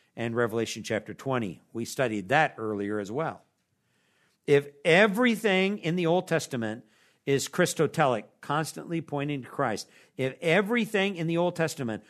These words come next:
are huge signs pointing to Christ, then the book of Ruth is one of the largest signs,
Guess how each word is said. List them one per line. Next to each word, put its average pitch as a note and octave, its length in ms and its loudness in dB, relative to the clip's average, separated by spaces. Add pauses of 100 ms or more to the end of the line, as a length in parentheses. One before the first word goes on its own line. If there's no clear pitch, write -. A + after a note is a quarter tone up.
(140)
are C#3 180 2
huge F#3+ 760 -2
signs D#3+ 480 0
pointing D#3+ 340 -4
to B2+ 60 -14
Christ, B2 400 0 (280)
then C3+ 140 0
the C3+ 80 0
book F3 280 2
of D#3+ 120 0
Ruth D3 260 2
is A#2 140 -8
one C#3 300 0
of B2 80 -2
the A2+ 140 -2
largest D3 560 0
signs, G#2+ 480 -2